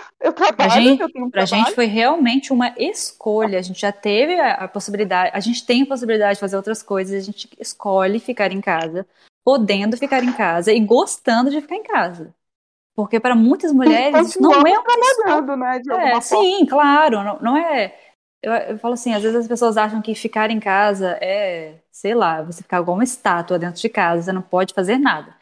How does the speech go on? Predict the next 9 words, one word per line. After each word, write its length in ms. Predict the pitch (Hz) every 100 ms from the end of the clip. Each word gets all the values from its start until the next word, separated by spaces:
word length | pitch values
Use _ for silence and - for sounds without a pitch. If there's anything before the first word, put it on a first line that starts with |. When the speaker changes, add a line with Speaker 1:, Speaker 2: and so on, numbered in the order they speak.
| _ -
Speaker 2:
Você 220 | - - 339
só 100 | 226
pode 380 | - 208 240
lavar 300 | 262 247 214
Speaker 1:
Não. 60 | 214
Speaker 2:
louça, 500 | 185 185 196 - 214
você 240 | 208 214
só 340 | 202 - 220 269
pode. 520 | - 208 202 220 240